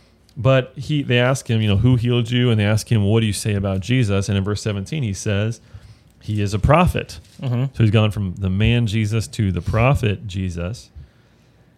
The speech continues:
Speaker 1: And they call his parents in, <laughs> and they wanna get his parents' opinion on,
Speaker 2: <laughs>
Speaker 1: "What, was your son actually,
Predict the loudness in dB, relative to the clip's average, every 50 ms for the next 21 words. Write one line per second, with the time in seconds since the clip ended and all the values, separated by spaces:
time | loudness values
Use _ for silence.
0 | _ _ _ _ _ -2 -2 0 0 -2 -4 -6 -4 -4 -4 -4 -2 2 2 4
1 | 6 6 4 2 2 2 4 4 4 4 2 2 0 -2 -4 -4 -4 -6 -8 -6
2 | _ -2 -2 -2 -2 0 2 2 4 4 4 4 2 2 2 2 0 -2 -2 -2
3 | 0 2 2 2 0 0 0 2 2 2 2 2 2 2 2 4 4 4 2 0
4 | -2 -6 -8 -8 -8 _ -4 -4 -4 -4 -4 -4 -2 0 0 0 0 -2 -2 -2
5 | -2 -2 0 0 0 -2 -2 -4 -6 -6